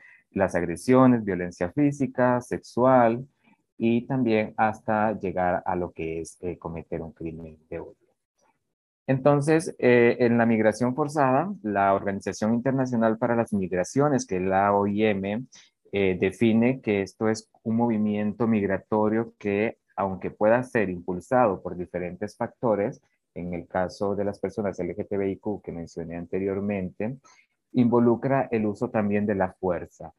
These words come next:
la expulsión o la, o que es la coerción. En este caso, eh, las personas L G T B I Q huyen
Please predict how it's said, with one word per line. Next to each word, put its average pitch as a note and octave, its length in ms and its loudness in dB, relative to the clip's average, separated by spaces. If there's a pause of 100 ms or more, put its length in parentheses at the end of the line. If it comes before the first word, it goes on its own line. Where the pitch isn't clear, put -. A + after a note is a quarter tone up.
(180)
la F2+ 100 -2
expulsión G#2+ 1080 0 (760)
o A2+ 180 2
la, G#2 200 2
o G#2 140 0
que G2 160 -4
es F#2 80 -8
la F#2+ 640 2
coerción. F2 760 -6 (380)
En F#2+ 140 -4
este G2 280 -4
caso, A#2+ 760 0
eh, G2 140 -2
las F2+ 180 -4
personas F#2 460 -6
L G2+ 160 -4
G - 160 -8
T G#2+ 80 -6
B G#2+ 160 0
I G2+ 60 -6
Q A2 400 -2
huyen G#2+ 520 -2